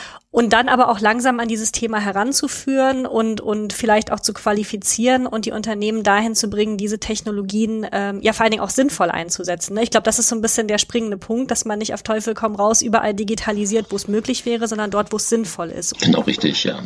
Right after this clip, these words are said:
Speaker 2: Vielen Dank für, nochmal hier für den Hinweis. Also das, denke ich, sieht Marius ja genauso, dass wir, wir müssen ja die Unternehmen auf Basis der Realität betreuen sozusagen, ne? Und da geht es eben auch beispielsweise um solche Dinge wie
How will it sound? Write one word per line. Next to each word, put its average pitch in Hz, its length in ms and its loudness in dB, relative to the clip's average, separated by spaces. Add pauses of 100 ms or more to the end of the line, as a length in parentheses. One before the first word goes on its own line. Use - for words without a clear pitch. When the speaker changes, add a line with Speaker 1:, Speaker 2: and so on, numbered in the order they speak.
Speaker 2:
Vielen 92 200 2
Dank 87 160 0
für, - 220 -6
nochmal 85 140 0
hier 92 140 0
für - 120 -4
den 87 120 0
Hinweis. 104 440 2
Also 80 100 0
das, - 300 -2
denke 90 220 -2
ich, - 100 -6
sieht 85 160 0
Marius 82 300 0
ja 78 100 0
genauso, 78 340 0
dass 76 140 0
wir, 87 120 -2
wir 90 140 -2
müssen 98 240 2
ja 87 80 2
die 82 200 2 (260)
Unternehmen 90 600 4
auf - 180 -8
Basis 87 360 0
der 160 260 0
Realität 85 540 0
betreuen 76 520 0
sozusagen, 69 600 -4
ne? 90 100 2
Und 95 120 4
da - 60 0
geht - 160 -6
es - 120 2
eben 90 200 2
auch - 180 -2
beispielsweise 80 640 0
um 78 80 -4
solche 73 180 -4
Dinge 85 300 2
wie 78 180 2